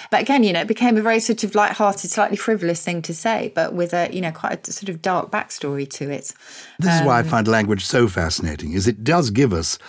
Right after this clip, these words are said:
Speaker 2: cultural and social history. And that's why dictionaries are important, to tell us what words used to mean, even if the meaning has changed now,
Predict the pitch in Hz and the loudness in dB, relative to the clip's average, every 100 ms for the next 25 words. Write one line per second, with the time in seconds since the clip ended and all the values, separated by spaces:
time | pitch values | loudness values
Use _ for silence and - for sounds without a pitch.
0 | - - - 135 135 - 127 110 110 - | -20 -6 0 0 0 0 0 0 0 2
1 | 110 101 - 107 95 127 120 - 78 67 | 2 2 0 0 2 0 0 -4 -8 -8
2 | _ - - - - - 120 156 - 139 | _ -20 -20 -18 -10 0 2 2 0 0
3 | 127 147 139 - 117 107 107 98 117 92 | 2 0 0 2 2 4 2 2 2 2
4 | 90 - - - 113 147 131 101 - - | -2 -6 -8 -4 0 2 2 2 -2 -4
5 | 117 131 120 123 113 110 120 135 - 123 | 0 2 4 2 2 2 2 2 2 2
6 | 135 131 85 101 117 113 92 107 113 110 | 4 4 2 2 2 0 2 2 4 4
7 | 107 95 113 104 107 120 92 | 2 0 0 2 2 2 0